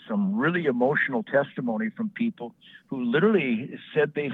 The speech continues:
found a new path in life. They found a, a, a, a, a bigger happiness in their American dream just by discovering archery and the outdoor lifestyle. So I'm very proud of that.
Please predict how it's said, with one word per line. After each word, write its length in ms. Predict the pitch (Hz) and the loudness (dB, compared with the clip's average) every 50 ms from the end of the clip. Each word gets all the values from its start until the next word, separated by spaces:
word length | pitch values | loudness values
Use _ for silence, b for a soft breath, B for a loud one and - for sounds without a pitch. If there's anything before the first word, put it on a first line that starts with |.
| - - | -2 0
found 340 | 135 139 151 156 165 165 151 | 2 4 4 4 2 2 2
a 100 | 143 135 | 0 0
new 200 | 131 135 151 165 | -2 -2 -4 -6
path 440 | 226 - - 143 147 151 156 - - | -6 -4 -2 2 2 2 2 0 -2
in 120 | 156 151 | -4 -4
life. 280 | 131 123 139 190 208 - - | -2 0 0 0 -2 -4 -6
They 100 | - 120 | -8 -8
found 320 | - - 131 139 143 139 | -6 -4 -4 -2 0 0
a, 120 | 131 117 107 B B B B B | 0 -2 -2 B B B B B
a, 140 | - 117 123 127 - | 0 0 0 2 0
a, 120 | 123 117 | 0 -2
a, 400 | 117 - 117 110 110 - - - - | 0 0 2 2 2 0 -4 -4 -4
a 80 | 117 104 | -6 -6
bigger 460 | - - - 156 170 160 165 170 156 | -6 -6 -4 -4 -2 0 0 0 0
happiness 600 | - - - 139 156 170 - 175 175 165 165 156 - | 0 -2 0 2 2 2 2 0 0 0 -2 -4 -4
in 140 | - 180 170 | -4 -4 -2
their 180 | 165 165 160 151 | 0 2 2 2
American 580 | 147 147 151 156 170 180 170 - 160 151 123 110 | 0 0 2 2 2 2 2 0 -4 -6 -6 -6
dream 340 | - 151 185 226 208 127 98 | -4 -4 -2 0 0 0 -2
just 200 | - 127 - - | -2 -6 -6 -4
by 240 | - 139 135 131 127 b b b b b _ | 0 0 0 0 0 b b b b b _
discovering 560 | 143 123 - - - 151 143 147 151 139 123 | -8 -8 -4 0 0 0 0 0 -2 -4 0
archery 520 | - 117 123 147 151 - - 147 147 151 | 2 4 4 2 2 -2 -8 -10 -8 -8
and 100 | 165 151 | -8 -4
the 100 | 135 117 | -2 0
outdoor 360 | 120 123 123 - 135 139 139 135 | 0 0 0 -2 -4 -4 -2 0
lifestyle. 520 | 131 135 170 175 - - - 98 - - - | 0 0 0 -2 -4 -6 -6 -6 -6 -6 -4
So 80 | - | -4
I'm 120 | 113 120 123 | -4 -4 -4
very 180 | 135 175 190 | -4 -6 -6
proud 300 | - - - 123 127 123 | -4 -2 0 0 0 0
of 80 | 104 87 | -4 -8
that. 160 | - 80 - | -12 -16 -18